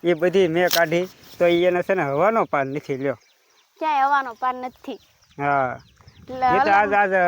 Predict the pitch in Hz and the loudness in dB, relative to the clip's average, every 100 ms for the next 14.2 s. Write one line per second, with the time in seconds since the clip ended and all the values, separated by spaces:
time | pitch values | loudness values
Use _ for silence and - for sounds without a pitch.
0 | 175 214 208 220 233 208 180 185 196 185 | 4 2 2 2 0 -2 -2 -2 -2 -2
1 | 214 196 190 180 160 196 202 196 190 214 | -6 -2 -2 0 -2 -4 -4 -6 -6 -4
2 | 190 170 165 170 196 139 156 202 156 143 | -2 -2 -2 -2 -2 -2 -2 -2 -2 -2
3 | 147 139 135 - 127 123 123 143 135 131 | -6 -6 -8 -10 -14 -14 -12 -12 -12 -8
4 | 151 170 139 131 160 175 170 - - - | -2 0 0 -4 -6 -4 -4 -6 -14 -2
5 | 170 - 208 180 196 180 170 170 175 190 | 0 0 -2 0 0 2 0 -2 -6 -6
6 | 180 170 156 156 _ _ _ 151 180 190 | -6 -6 -6 -8 _ _ _ -2 0 0
7 | 190 185 185 185 175 202 190 190 185 170 | 0 0 0 0 0 0 -2 0 0 0
8 | 175 160 175 185 185 196 196 202 220 170 | 0 0 -2 -2 0 0 0 0 0 0
9 | 165 208 190 175 170 147 143 143 143 147 | 0 2 0 0 -4 -4 -4 -4 -6 -6
10 | 135 175 156 147 - 135 131 135 139 _ | -4 -2 -2 -4 -4 -4 -4 -8 -12 _
11 | _ _ _ _ - _ 277 277 285 320 | _ _ _ _ -20 _ -8 -8 -6 -8
12 | 311 330 311 302 285 277 277 277 262 285 | -2 0 0 0 -2 -2 -2 -2 -2 0
13 | 302 339 349 440 339 254 285 302 262 220 | -2 -4 -4 -2 -4 -4 -6 -4 -4 -6
14 | 226 - | -8 -20